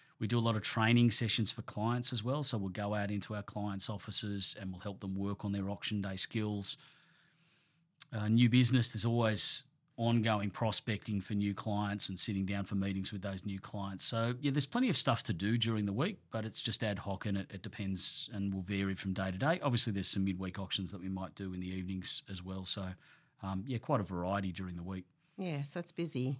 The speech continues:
Speaker 1: Mm.
Speaker 2: So for the listeners out there that aren't quite sure about the difference between an in-room auction and an auction at a property,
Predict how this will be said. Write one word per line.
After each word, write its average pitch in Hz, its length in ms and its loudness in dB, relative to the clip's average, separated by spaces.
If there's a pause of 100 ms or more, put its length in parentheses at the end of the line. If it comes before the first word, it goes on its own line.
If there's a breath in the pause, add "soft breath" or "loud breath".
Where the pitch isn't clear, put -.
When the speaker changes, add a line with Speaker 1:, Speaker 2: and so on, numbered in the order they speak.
Speaker 1:
Mm. 202 200 0 (640 soft breath)
Speaker 2:
So 285 140 2
for 277 120 0
the 262 100 4
listeners 285 480 2
out 180 240 6
there 180 160 4
that 175 200 2
aren't 196 380 6 (100)
quite 185 300 4
sure 180 220 4
about 170 220 2
the 180 60 -2
difference 170 400 -2
between 160 360 0
an 151 180 2
in-room 185 460 6
auction 247 520 2 (120)
and 165 160 2
an 160 340 4
auction 160 600 0 (600 loud breath)
at - 80 6
a 156 60 0
property, 135 560 0